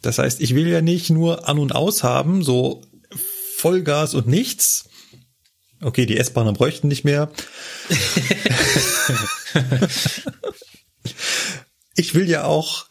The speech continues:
regeln können. Ich will langsam anfahren können. Ich will langsam Leistung aufschalten können. Ich will, wenn ich meine Zielgeschwindigkeit erreicht habe, in die Beharrungsfahrt übergehen. Das heißt,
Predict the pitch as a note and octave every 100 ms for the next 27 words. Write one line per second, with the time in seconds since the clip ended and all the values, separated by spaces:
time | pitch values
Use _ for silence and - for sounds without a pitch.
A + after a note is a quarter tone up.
0 | - B2 D3+ B2+ G#2 - G#2 G#2 A#2 B2+
1 | A2 G#2+ D3 E3+ D#3+ C#3+ C#3+ D#3 - A2
2 | G2+ G2+ - G#2+ G#2 G#2+ - A2+ C#3 D3
3 | C#3 C3 E3 - D3 A#2 A#2 A#2 A2+ G#2
4 | G2 G2+ - A2 A2 A#2 B2+ - C#3+ D3
5 | C3+ C3+ - B2 A#2+ F3+ E3+ C#3+ C#3+ C3+
6 | - A#2+ - B2 A#2 C#3+ F#3+ - - C3
7 | C3 B2 B2 B2+ B2+ D3+ B2 C3+ - D3+
8 | B2+ C3+ A#2 A2+ C3 A#2+ A2+ A#2 A#2 A#2
9 | B2+ B2